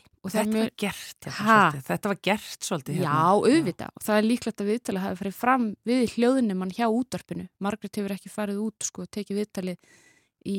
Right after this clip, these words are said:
Speaker 1: í safninu sjálfu. En hann svona leikles þetta og, og lætur eins og þau séu stödd þarna í Safnahúsinu.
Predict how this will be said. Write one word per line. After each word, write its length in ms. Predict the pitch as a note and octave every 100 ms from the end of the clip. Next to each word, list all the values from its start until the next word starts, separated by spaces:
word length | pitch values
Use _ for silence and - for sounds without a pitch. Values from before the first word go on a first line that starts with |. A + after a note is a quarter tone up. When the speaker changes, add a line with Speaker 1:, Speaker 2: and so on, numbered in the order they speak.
| F#3
Speaker 1:
í 160 | - F#3
safninu 400 | G#3+ G#3+ G#3+ F3+
sjálfu. 420 | - G#3+ F3 D#3
En 200 | - F#3
hann 140 | G#3 G#3+
svona 240 | A#3 A3 - _ _ G#3
leikles 540 | G#3+ A3 - G#3+ G3+
þetta 220 | F#3+ F3+ F#3
og, 180 | F#3+ -
og 160 | F#3+
lætur 400 | G3 G#3+ - F#3+
eins 80 | F#3+
og 60 | F3
þau 80 | F#3
séu 240 | - C#3+
stödd 300 | F2+ - F#3+ -
þarna 300 | F2+ E2+ F2
í 80 | -
Safnahúsinu. 560 | F#3 E3+ D#3 - D#3+